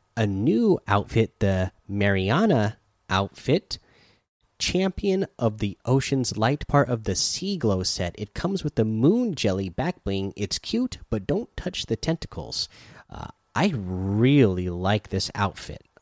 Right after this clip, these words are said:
I, I love the, the, the sleek look. I love the, the color scheme. So the character is in what looks like, you know, like a wetsuit, like a bodysuit.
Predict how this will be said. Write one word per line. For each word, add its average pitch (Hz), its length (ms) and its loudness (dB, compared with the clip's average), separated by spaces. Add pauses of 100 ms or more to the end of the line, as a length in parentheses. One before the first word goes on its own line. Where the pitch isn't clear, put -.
(140)
I, 92 220 -2
I 101 100 -2
love 127 640 6 (480)
the, 92 400 -2
the, 85 260 -8 (140)
the 98 100 -8
sleek 165 500 0
look. 151 500 4 (280)
I 98 60 -4
love 131 460 2
the, 135 300 6
the 110 120 0
color 143 400 2
scheme. 139 560 2 (300)
So 110 380 6
the 98 120 2
character 160 760 4
is 113 320 2
in 110 760 2 (680)
what 107 160 0
looks 160 320 2
like, 113 500 0 (1500)
you 110 160 0
know, 98 80 4
like 92 220 -2
a 95 40 0
wetsuit, 110 480 2
like 104 200 -4
a 95 40 0
bodysuit. 98 680 2